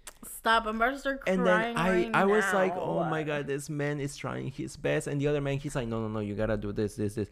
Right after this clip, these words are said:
Speaker 2: He's like, "Oh, all right, I got you, I got you." He did it.
Speaker 1: Oh,
Speaker 2: And then
Speaker 1: I'm
Speaker 2: he
Speaker 1: about
Speaker 2: went
Speaker 1: to
Speaker 2: back.
Speaker 1: start crying.
Speaker 2: And I was like,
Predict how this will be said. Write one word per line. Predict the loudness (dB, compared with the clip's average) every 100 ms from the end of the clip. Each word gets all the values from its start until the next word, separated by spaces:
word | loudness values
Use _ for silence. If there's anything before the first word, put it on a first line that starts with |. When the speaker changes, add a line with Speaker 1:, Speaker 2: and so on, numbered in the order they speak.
| -10 -6
Speaker 2:
He's | -2 2
like, | 2 0
"Oh, | -2
all | -2
right, | -4
I | -4
got | -4 -6 -6
you, |
I |
got | -4 -4 -6
you." |
He | -4 -4
did | 0 0 2
it. | 0
Speaker 1:
Oh, | -2 -2 -2
Speaker 2:
And | -2 0
then |
Speaker 1:
I'm | 0
Speaker 2:
he |
Speaker 1:
about | 0
Speaker 2:
went | 0
Speaker 1:
to |
Speaker 2:
back. | 0 0 -2
Speaker 1:
start | -10
crying. | -14 -14 -18 -10 -4
Speaker 2:
And | -2
I | -2
was | -4 -4
like, | -4 -4 -6